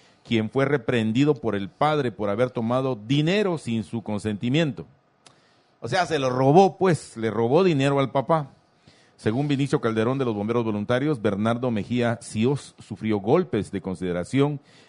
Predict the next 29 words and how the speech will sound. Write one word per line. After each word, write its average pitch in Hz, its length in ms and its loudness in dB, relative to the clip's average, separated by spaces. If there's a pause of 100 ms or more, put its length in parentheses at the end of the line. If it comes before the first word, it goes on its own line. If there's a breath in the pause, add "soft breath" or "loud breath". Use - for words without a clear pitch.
en 110 260 0
la 98 120 0
nariz 107 420 -2
y 147 60 -2
en 107 100 -4
el 90 100 -6
brazo 110 360 -2
derecho. 104 420 -2 (540 loud breath)
Aunque 185 300 0
en 127 80 -2
el 104 100 -4
centro 113 320 -4
asistencial, 139 640 -4
familiares 104 500 -4
del 95 160 -4
herido 110 260 0
indicaron 107 380 -2
que 95 120 -8
había 101 220 -4
sufrido 104 300 -4
una 104 180 -4
caería-, 123 520 -2
una 131 180 -4
caída, 123 420 -2
un 185 140 -6
curioso 165 400 -2
contó 131 340 -4
que 175 140 -2
no, 277 240 4